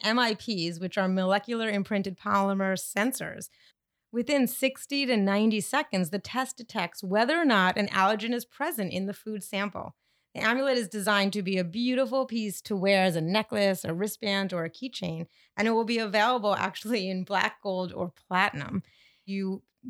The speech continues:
dip your food with a test strip and insert it into a test strip case. And then it plugs into a device that uses sensors with an electrochemical system to detect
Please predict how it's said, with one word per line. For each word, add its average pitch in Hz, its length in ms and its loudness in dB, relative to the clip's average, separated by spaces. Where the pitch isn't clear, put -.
dip 269 240 -2
your 226 200 0
food 202 480 0
with 196 160 -4
a - 40 -4
test - 340 -2
strip 175 400 -4
and 214 140 2
insert 262 440 4
it 226 120 2
into 202 300 -2
a 202 60 -2
test - 380 -4
strip - 360 -2
case. - 440 -8
And 190 100 2
then 208 140 2
it 180 120 -10
plugs 233 360 0
into 285 240 -2
a 294 60 -2
device 226 500 -2
that 202 140 -8
uses 202 360 -6
sensors 185 640 -2
with 190 160 -6
an 190 80 -6
electrochemical 208 800 -2
system 180 480 -4
to 202 140 -4
detect 220 560 -2